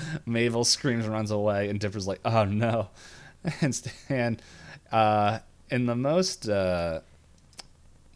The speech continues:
e-, best thing to say, uh, to any child, "Your sister's broken." <laughs> And, uh, that's when Dipper reveals, like, Mabel has a childhood terror of old-timey stop-motion animation.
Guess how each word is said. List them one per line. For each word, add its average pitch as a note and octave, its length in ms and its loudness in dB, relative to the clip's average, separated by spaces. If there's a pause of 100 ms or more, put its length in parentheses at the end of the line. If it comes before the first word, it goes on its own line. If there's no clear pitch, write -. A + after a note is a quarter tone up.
(120)
e-, A#2+ 200 -2 (120)
best G2+ 300 -2
thing G2+ 160 -4
to F2+ 80 -4
say, F2 580 -2
uh, F2 320 -4 (440)
to G#2 180 2
any F#2 180 -2
child, F2+ 420 -2 (540)
"Your A#2 160 0
sister's G#2+ 460 0
broken." F#2 580 -6 (400)
<laughs> D4+ 400 12 (1200)
And, A#2+ 340 2
uh, A#2 280 6
that's A2 220 0
when A2 140 -2
Dipper G#2 260 -2
reveals, G2 520 -2
like, F#2 220 0
Mabel G#2 260 -2
has F#2+ 240 -2
a F2+ 220 -2
childhood F#2 360 -2
terror F#2+ 560 0
of F2 220 -4
old-timey G#2+ 460 -4
stop-motion F2 540 -4
animation. F2 640 -4